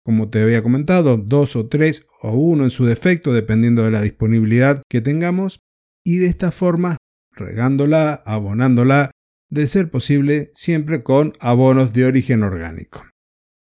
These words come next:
Y aquí me estoy acordando en este momento, haciendo un repaso mental mientras voy grabando, de dos detalles. Primero,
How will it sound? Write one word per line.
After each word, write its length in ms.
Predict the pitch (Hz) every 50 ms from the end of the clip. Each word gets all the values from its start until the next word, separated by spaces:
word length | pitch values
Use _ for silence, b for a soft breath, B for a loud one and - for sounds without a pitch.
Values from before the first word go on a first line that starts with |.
| _ _
Y 100 | - 175
aquí 200 | 180 165 - 214
me 100 | 202 202
estoy 200 | 180 - - 196
acordando 440 | 190 175 - 165 156 170 175 175 170
en 80 | 156 165
este 220 | 165 156 - 156
momento, 580 | 135 135 127 127 143 160 165 165 156 - 180 170
haciendo 320 | 151 - - 139 143 151
un 120 | 147 139 120
repaso 400 | 113 107 107 135 139 - - 131
mental 280 | 120 107 104 127 135
mientras 260 | 139 131 110 110 110
voy 120 | 113 123 127
grabando, 460 | 123 120 120 127 147 147 160 165 -
de 140 | - 123 139
dos 200 | 151 156 165 151
detalles. 580 | 143 135 - 113 101 95 90 87 90 82 - - _ _ _ _ _ _ _ _ _ _ _ _ _ _ _ -
Primero, 500 | - 190 196 185 170 135 123 113 101